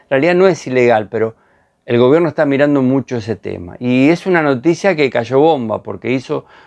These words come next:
dudar a las aseguradoras, hizo dudar a los demás operadores, que están viendo, que están viendo, que están viendo acá una operación rara o una persecución. Ok,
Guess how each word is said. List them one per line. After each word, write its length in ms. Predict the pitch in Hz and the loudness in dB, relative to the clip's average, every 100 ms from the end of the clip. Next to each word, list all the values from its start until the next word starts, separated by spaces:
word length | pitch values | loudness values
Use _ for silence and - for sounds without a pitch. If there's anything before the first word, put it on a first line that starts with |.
| _ | _
dudar 340 | 117 113 147 | 0 2 4
a 60 | 147 | 2
las 200 | 127 113 | 0 -4
aseguradoras, 920 | 117 127 120 123 156 170 165 151 131 | -10 -6 -2 0 2 2 2 2 0
hizo 300 | - 123 117 | -2 0 0
dudar 340 | 101 110 127 139 | 0 0 2 2
a 140 | 123 | 0
los 80 | 110 | 0
demás 340 | 110 127 131 | -2 -4 -4
operadores, 640 | 123 131 156 156 147 175 - - - - _ | -6 -2 0 0 -2 -4 -10 -20 -20 -20 _
que 100 | - | -6
están 340 | 123 175 175 160 | -4 -2 0 2
viendo, 680 | 165 180 185 180 175 - - | 4 4 2 0 -2 -4 -4
que 100 | 123 | -4
están 540 | - 175 185 180 165 | -2 -2 -2 -2 0
viendo, 760 | 170 185 170 151 147 165 180 180 _ _ _ _ _ _ _ _ | 2 4 2 -2 -2 -2 -2 -8 _ _ _ _ _ _ _ _
que 100 | 123 | -4
están 360 | - 175 170 | 0 -2 0
viendo 460 | 165 165 175 175 165 | 2 2 2 2 0
acá 260 | 123 156 160 | 0 -2 -2
una 220 | 160 151 | 0 0
operación 540 | 127 127 120 - 135 | 0 -2 -2 -4 -2
rara 240 | 156 170 - | 0 -2 0
o 260 | 135 147 160 | 2 4 2
una 520 | 170 165 156 139 117 | 0 0 0 0 0
persecución. 1040 | 143 110 120 101 117 113 120 98 98 92 _ _ _ _ _ | -2 -4 -8 -4 -4 -4 -2 -2 -4 -12 _ _ _ _ _
Ok, 260 | - 123 | 0 0